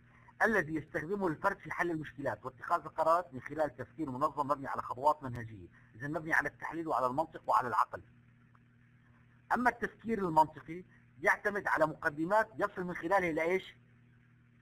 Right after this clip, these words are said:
إلى نتائج. منطق. آه، لما بقول لك واحد زائد واحد يساوي اثنين، هذا منطق. المقدمات عندي إيش؟ هي واحد زائد واحد.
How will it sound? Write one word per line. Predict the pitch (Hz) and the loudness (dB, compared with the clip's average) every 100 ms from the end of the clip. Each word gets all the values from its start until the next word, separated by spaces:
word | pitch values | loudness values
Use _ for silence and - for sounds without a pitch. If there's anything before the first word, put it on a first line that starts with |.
| - | -4
إلى | 143 | 0
نتائج. | 139 139 - | 0 -2 2
منطق. | 190 226 120 - - - | 4 4 0 -14 -16 -6
آه، | 147 | -4
لما | 170 147 | -4 -8
بقول | 170 | -6
لك | 143 | -2
واحد | 175 175 156 | -2 -2 -2
زائد | 170 | 0
واحد | 165 160 143 | 2 0 -2
يساوي | 165 147 | 0 0
اثنين، | - 127 | -2 -4
هذا | 151 180 | 0 4
منطق. | 220 - 113 - - - _ - _ _ - _ - | 2 0 -12 -14 -20 -20 _ -20 _ _ -20 _ -12
المقدمات | 135 139 147 143 190 196 | -12 -8 -8 -2 0 0
عندي | 175 175 175 | -2 -4 -6
إيش؟ | 180 - 120 | -6 -10 -14
هي | 135 | -4
واحد | 156 175 165 | 0 0 -2
زائد | 170 170 | -4 0
واحد. | 180 170 | 0 0